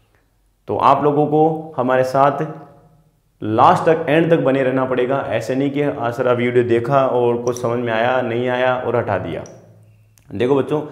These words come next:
कुछ भी चीज़ को समझना होता है तो उसके लिए सबसे important चीज़ होती है कि हमें उस चीज़ को बारीकी से पढ़ना है और लास्ट तक पढ़ना है।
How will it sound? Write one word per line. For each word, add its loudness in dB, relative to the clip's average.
कुछ -2
भी -2
चीज़ -2
को 2
समझना 0
होता 2
है 2
तो -4
उसके -4
लिए 0
सबसे -4
important -2
चीज़ -4
होती -2
है -6
कि -2
हमें -2
उस -6
चीज़ -4
को -2
बारीकी 2
से -2
पढ़ना -2
है 0
और 0
लास्ट 2
तक 0
पढ़ना -6
है। -14